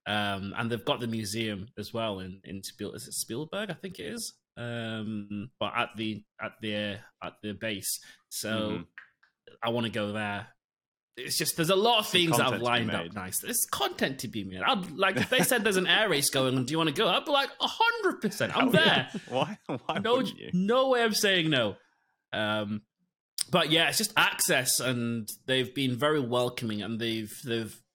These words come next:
Speaker 1: within the time that I've been with them, they've given me a hell of a lot. Um,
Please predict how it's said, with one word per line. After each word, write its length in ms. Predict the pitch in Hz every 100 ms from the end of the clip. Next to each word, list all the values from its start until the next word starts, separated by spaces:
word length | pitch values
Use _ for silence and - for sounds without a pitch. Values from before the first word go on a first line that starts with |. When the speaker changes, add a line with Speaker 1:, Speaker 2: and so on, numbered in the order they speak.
| _ 127
Speaker 1:
within 220 | 127 139
the 60 | 135
time 380 | - 131 131
that 120 | 120 107
I've 200 | 110 90
been 180 | 117 110
with 120 | 101
them, 160 | 98 98
they've 240 | 101 92
given 320 | 110 104 104
me 300 | 101 104 101 - _ _
a 60 | -
hell 260 | - 113
of 100 | 110
a 60 | 101
lot. 440 | 98 95 95 - - _
Um, 380 | 92 92 87 -